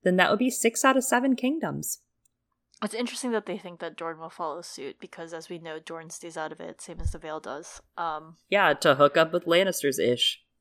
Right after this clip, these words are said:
Speaker 2: Yeah, fast. I don't know why they,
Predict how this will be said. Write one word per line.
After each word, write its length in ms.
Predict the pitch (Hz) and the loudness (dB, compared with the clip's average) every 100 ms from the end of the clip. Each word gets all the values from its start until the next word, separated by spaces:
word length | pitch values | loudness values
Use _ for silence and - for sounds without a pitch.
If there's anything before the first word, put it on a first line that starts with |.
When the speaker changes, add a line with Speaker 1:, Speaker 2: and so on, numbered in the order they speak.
| _ _ _ _ _ _ - | _ _ _ _ _ _ -8
Speaker 2:
Yeah, 320 | 208 226 185 | -2 2 0
fast. 400 | - 214 208 - - _ | 0 -2 -2 -6 -14 _
I 100 | - | -8
don't 180 | 226 254 | -4 0
know 100 | 240 | 2
why 160 | 220 208 | 2 2
they, 360 | 190 175 175 | 0 -2 -4